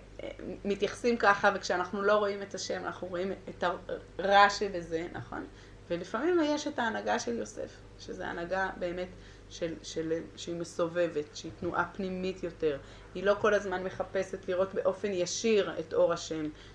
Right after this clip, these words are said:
שמגיע מלמעלה למטה, <coughs> אלא היא מבינה שלפעמים אור השם נמצא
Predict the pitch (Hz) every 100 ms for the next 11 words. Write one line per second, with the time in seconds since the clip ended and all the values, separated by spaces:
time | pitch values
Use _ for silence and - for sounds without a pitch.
0 | - 175 170 175 175 175 165 156 - -
1 | 165 156 156 147 151 180 233 - - 233
2 | 170 175 180 190 185 208 339 302 233 214
3 | - 208 269 226 240 226 247 254 226 214
4 | - 240